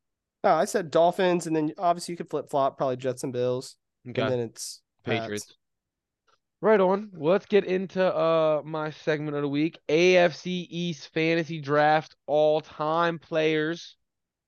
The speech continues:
Speaker 2: So this, I was super excited 'cause I thought we were gonna have everybody on here.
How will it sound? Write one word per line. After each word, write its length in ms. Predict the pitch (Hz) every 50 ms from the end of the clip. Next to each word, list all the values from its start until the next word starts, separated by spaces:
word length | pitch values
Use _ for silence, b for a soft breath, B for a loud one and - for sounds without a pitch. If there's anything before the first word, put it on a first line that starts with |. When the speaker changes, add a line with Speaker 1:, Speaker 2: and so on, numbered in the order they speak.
| _ _ _ _ _ _ _
Speaker 2:
So 600 | - - - 151 151 147 143 143 139 139 135 127 131
this, 380 | 151 190 220 226 214 - - _ -
I 120 | 147 156
was 160 | 156 160 151
super 320 | - - 208 196 151 170 165
excited 420 | 156 139 - 160 156 160 170 165
'cause 100 | 139 156
I 40 | 143
thought 120 | 151 151
we 60 | 147 147
were 40 |
gonna 120 | 143 147 143
have 80 | 139
everybody 300 | 139 139 139 135 131 131
on 200 | 135 135 135 131
here. 280 | 131 131 127 131 139